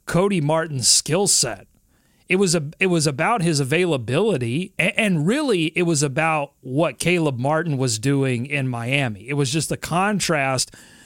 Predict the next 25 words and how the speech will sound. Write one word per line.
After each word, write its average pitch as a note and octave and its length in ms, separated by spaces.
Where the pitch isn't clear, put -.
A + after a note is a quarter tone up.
of D3+ 460
not D#3+ 360
having E3 680
what D#3+ 340
I F3 120
knew F3+ 380
Cody F3 360
could C3+ 200
give B2+ 280
this A#2 240
team C3 520
and D#3 160
what E3+ 180
I D#3+ 100
was D3 160
seeing D#3 280
happening C#3+ 480
with B2 180
Caleb B2 340
Martin. G#2+ 420
That's F#3 280
all F#3+ 180
that C#3+ 180
was B2+ 140
about. A#2 360